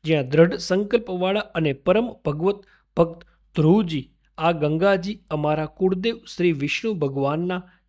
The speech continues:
ચરણ કમળનું જળ છે," એમ માની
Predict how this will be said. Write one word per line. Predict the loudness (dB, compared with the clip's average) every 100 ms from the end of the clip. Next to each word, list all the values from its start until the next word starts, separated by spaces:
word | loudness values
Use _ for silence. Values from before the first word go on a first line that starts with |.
| -4
ચરણ | 0 0
કમળનું | -2 -2 0 2 0 0 -2
જળ | -2 -2 -2
છે," | -4 -16 _ _ _ -20 -20 _
એમ | 0 2 2 2
માની | 2 2 0